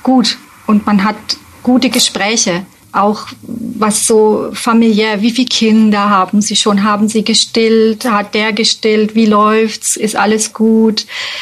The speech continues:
Oder manche erzählen dann, sie hatten die und die Erlebnisse und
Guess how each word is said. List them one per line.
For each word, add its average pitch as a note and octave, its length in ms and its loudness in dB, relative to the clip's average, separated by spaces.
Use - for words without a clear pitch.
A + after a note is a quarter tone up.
Oder A3 220 0
manche G#3 300 0
erzählen A3 560 -2
dann, G#3+ 220 0
sie G#3+ 160 -2
hatten G#3 640 2
die A3+ 180 2
und G#3+ 160 2
die A#3 120 2
Erlebnisse G#3+ 1000 0
und G3+ 300 0